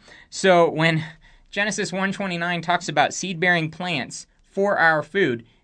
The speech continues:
it's definitely not saying they're given to us by God to smoke them.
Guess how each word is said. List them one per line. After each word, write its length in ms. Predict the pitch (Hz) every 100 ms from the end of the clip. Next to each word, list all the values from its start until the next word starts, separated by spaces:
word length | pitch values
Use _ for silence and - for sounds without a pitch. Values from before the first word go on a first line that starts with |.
| _
it's 100 | -
definitely 460 | 226 196 202 185
not 200 | 175 165
saying 240 | - 170 156
they're 120 | 143
given 320 | 120 156 147
to 120 | 143
us 140 | 127 120
by 200 | 135 131
God 340 | 131 120 113 -
to 120 | -
smoke 380 | 113 - 180 156
them. 240 | 95 -